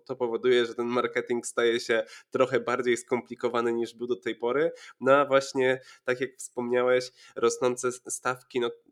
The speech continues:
też są taką specyfiką teraz każdego kanału ze względu na rosnącą konkurencję, no i też po prostu to zmusza sklepy do tego, żeby,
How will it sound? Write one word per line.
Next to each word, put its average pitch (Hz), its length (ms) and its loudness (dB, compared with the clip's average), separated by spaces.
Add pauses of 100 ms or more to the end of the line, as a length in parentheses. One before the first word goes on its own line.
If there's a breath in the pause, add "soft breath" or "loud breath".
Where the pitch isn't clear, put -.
(220)
też - 360 -4 (500 soft breath)
są 135 200 -2
taką 131 240 0
specyfiką 127 560 -6
teraz 123 280 -2
każdego 123 420 -2
kanału 156 380 -2
ze 160 80 -6
względu 156 360 -4
na 165 80 0
rosnącą 160 500 -2
konkurencję, 160 720 -2
no 156 100 4
i 147 80 2
też 139 220 -2
po 120 100 -10
prostu 127 280 -4
to 127 120 -6
zmusza 117 420 -2
sklepy 110 380 -4
do 107 100 -2
tego, 110 320 -4
żeby, 110 420 -2